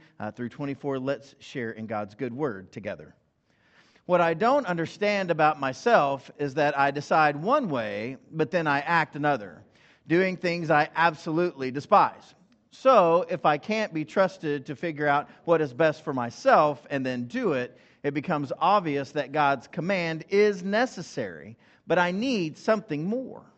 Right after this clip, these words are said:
For I know the law, but still can't keep it.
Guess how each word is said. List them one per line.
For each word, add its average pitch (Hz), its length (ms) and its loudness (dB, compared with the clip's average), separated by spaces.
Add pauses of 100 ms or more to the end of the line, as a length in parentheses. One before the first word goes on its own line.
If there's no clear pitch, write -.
(520)
For 185 240 2
I 165 120 4
know 240 400 2
the 208 80 -4
law, 139 580 0
but 156 220 0
still 214 260 0
can't 151 360 -6
keep 254 260 -6
it. 101 240 -12